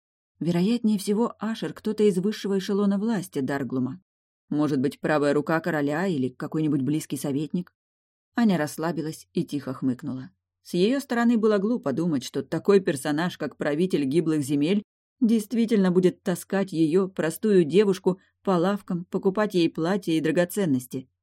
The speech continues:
Это даже звучало нереально. Успокоившись окончательно, она вернула внимание к происходящему.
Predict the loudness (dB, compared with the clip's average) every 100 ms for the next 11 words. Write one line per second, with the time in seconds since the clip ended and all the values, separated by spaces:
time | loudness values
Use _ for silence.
0 | _ -4 -2 -2 0 0 0 -2 -4 -2
1 | 0 2 2 2 0 0 -4 -8 _ _
2 | _ _ -6 -6 -2 -2 2 2 2 -4
3 | -4 -2 -2 -2 -6 -4 -6 -4 -2 -2
4 | 0 0 2 2 0 0 0 0 2 0
5 | -2 -8 -6 -6 -4 -6 -8 -10 -12